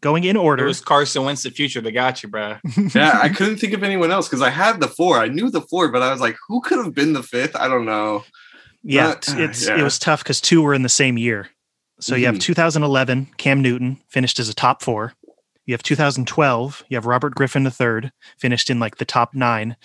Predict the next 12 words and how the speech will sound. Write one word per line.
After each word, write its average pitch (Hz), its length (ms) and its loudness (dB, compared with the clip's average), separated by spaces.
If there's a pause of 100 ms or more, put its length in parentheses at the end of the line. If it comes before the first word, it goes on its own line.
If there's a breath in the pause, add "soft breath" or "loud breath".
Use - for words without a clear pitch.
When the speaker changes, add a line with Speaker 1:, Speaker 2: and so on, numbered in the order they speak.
(160 loud breath)
Speaker 1:
Same 127 240 0
thing 131 200 0
with 123 140 -2
Andrew 127 340 0
Luck 135 340 2
in 123 140 -4
two 117 160 -4
thousand 107 280 -6
twelve, 113 320 -2
finished 113 300 -6
top 110 240 -6
nine. 110 360 -8